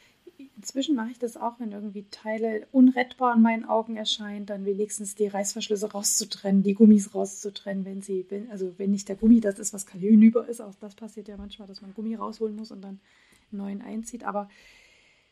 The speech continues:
ähm, das trenne ich alles raus und verwend's dann halt in einem anderen Projekt wieder. Genau.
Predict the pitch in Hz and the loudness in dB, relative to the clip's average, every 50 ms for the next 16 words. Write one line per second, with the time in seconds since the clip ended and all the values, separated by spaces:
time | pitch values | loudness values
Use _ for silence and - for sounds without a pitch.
0 | _ _ _ _ - 196 196 196 190 190 190 _ - 180 - _ - - 202 196 | _ _ _ _ -18 -16 -14 -14 -14 -16 -18 _ -20 -20 -20 _ -12 -10 -10 -8
1 | 196 196 - - 196 202 202 - - 196 202 226 226 - 214 196 _ - 185 180 | -8 -10 -12 -14 -14 -14 -14 -14 -14 -12 -10 -10 -10 -12 -16 -16 _ -20 -18 -16
2 | 190 190 196 196 - - 190 185 165 175 180 175 - 220 202 196 214 220 196 185 | -14 -16 -16 -16 -16 -18 -16 -16 -16 -18 -20 -20 -20 -20 -20 -18 -18 -18 -18 -18
3 | 185 185 180 180 _ - 190 185 190 190 _ _ - _ _ _ _ _ _ _ | -18 -20 -20 _ _ -20 -20 -20 -20 _ _ _ -20 _ _ _ _ _ _ _
4 | _ _ 196 208 196 196 196 196 _ _ _ _ _ _ _ _ _ _ _ _ | _ _ -20 -18 -16 -16 -16 -18 _ _ _ _ _ _ _ _ _ _ _ _
5 | _ - 196 180 | _ -20 -20 -20